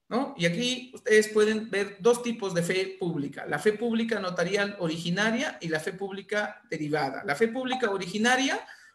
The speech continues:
cuando, por ejemplo, el notario certifica, eh, algunos hechos en su protocolo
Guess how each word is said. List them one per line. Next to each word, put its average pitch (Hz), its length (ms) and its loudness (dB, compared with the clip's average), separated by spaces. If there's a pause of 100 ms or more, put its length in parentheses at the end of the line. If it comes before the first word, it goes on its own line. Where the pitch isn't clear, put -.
(140)
cuando, 175 400 0
por 170 160 2
ejemplo, 240 440 4
el 180 120 2
notario 220 500 2
certifica, 220 1040 0
eh, 156 560 2
algunos 202 360 -2
hechos 233 440 2
en 170 100 0
su 170 160 -2
protocolo 220 720 2